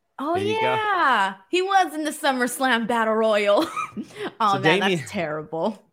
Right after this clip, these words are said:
Speaker 2: Damien Finn and, and Finn argue backstage. Judgment Day's trying to hold it together. J D shows up, and Damian Priest is, like, about had it with J D until the end of this Cody Rhodes match. Now, Cody Rhodes wins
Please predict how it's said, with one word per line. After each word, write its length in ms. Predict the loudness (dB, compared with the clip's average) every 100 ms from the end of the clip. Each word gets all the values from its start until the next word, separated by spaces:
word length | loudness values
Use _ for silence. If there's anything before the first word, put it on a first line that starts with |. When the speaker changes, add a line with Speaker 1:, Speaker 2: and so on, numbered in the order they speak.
| _
Speaker 2:
Damien 540 | -2 0 0 0 0 -2
Finn 440 | -2 -2 -2 -6
and, 280 | -8 -8 -8
and 140 | -10
Finn 200 | -6 -6 -4
argue 320 | -4 -4 -4
backstage. 720 | -2 -2 -4 -4 -4 -6 -6
Judgment 360 | -2 0 -2 -2
Day's 240 | -2 -2
trying 340 | -4 -4 -2
to 60 | -4
hold 260 | -6 -6 -6
it 80 | -10
together. 640 | -6 -4 -4 -6 -8 -10 _ _ _
J 240 | 0 0
D 180 | 2 -2
shows 340 | -2 -2 -2 0
up, 200 | 0 -2
and 140 | -2
Damian 340 | 0 0 -2 -4
Priest 340 | -4 -4 -6
is, 120 | -6
like, 160 | -4 -4
about 360 | 0 0 0
had 240 | -4 -4 -2
it 140 | -6 -12 -14
with 180 | -12 -8
J 220 | -8 -8
D 360 | -10 -14 -16 -20 _ _ _ _ _ _ _ -6
until 840 | -6 -6 0 2 4 2 -2 -10 _ _ -10
the 200 | -4 -2
end 140 | -2
of 60 | -4
this 180 | -6 -6
Cody 300 | -4 -2 0
Rhodes 320 | 0 0 -2
match. 280 | -6 -6 -8
Now, 100 | -8
Cody 340 | -4 -2 -2
Rhodes 360 | 0 0 -2 -4
wins 640 | -4 -2 -4 -6 -12